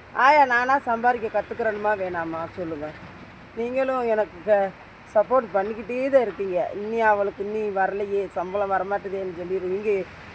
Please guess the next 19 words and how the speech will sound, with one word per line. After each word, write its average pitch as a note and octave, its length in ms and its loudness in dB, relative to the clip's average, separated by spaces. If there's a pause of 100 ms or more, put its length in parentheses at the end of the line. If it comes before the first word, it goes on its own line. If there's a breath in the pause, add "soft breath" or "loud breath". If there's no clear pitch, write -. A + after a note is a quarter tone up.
(160)
நான் G3+ 300 4
கவலைப்படுறனோ C4 580 6
இல்லையோ, A#3+ 220 0
நீங்க G#3+ 260 -2
தான் A3 120 4
ரொம்ப F3+ 300 -2
கவலைப்படுறீங்க. D#3+ 560 -2 (600)
அது D#3 160 -10
சத்தியமா G#3 420 -2
அந்த A3+ 200 -2
வே-, E3+ 240 -2
முருகன் G#3 340 -4
மேல G#3 200 2
ஆணையா F3 380 -2
சொல்றேன். F#3+ 400 -4 (1160)
ஒரு G#3 160 2
ஒருத்தர் G#3 440 -2
மனசுக்குள்ளேயும் G#3+ 560 -2
அதுதான். F3+ 380 -2